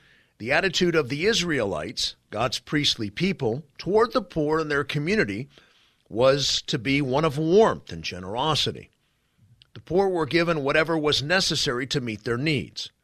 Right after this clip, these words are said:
Meeting the needs of the poor was a local responsibility of God's priestly people versus a nationalized program. The same principle is carried forward into the New Testament.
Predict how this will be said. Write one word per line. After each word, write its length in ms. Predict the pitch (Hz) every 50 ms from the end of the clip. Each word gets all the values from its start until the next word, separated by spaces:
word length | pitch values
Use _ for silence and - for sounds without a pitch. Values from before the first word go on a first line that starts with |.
| _ _ _ _ _ _ _ _ _ _ _ _ _ -
Meeting 340 | 78 107 135 156 180 180
the 60 | 151 151
needs 300 | 151 156 165 180 175 190
of 120 | 196 185
the 80 | - 220
poor 320 | 156 - 165 151 160 170
was 200 | 165 175 170 127
a 60 | 160 165
local 500 | 156 165 185 233 269 - 226 190 156 117
responsibility 1000 | 113 113 117 - - 120 110 113 110 - - 113 85 113 117 127 156 165 175 165
of 120 | 143 117
God's 440 | 104 123 107 110 110 113 - - - _ _ _ _ -
priestly 440 | - 123 120 110 - - 104 95
people 480 | 90 - - 151 170 170 - 180 185 185
versus 680 | 147 127 170 185 220 208 - - 104 76 78 - - - _ _ _ _ _ -
a 140 | - 156 190
nationalized 960 | 180 156 160 156 160 170 160 - 165 160 156 127 98 85 80 85 87 - -
program. 520 | - 147 139 139 135 113 101 80 60 50 - _ _ _ _ _ _ _ _ _ _ _ _ _ _ _ _ _ _ _ _ _ _
The 80 | - 123
same 280 | - - 208 196 151
principle 560 | 120 - 180 208 214 - - 160 143 135 123 131
is 100 | 120 -
carried 340 | - 165 165 165 156 131
forward 520 | - - 165 165 170 175 170 165 160 156 - _ _ _ _ -
into 320 | 202 240 247 - - 156
the 140 | 123 98 113
New 180 | 110 104 101 101
Testament. 640 | - - 147 151 147 - - - 101 73 62 -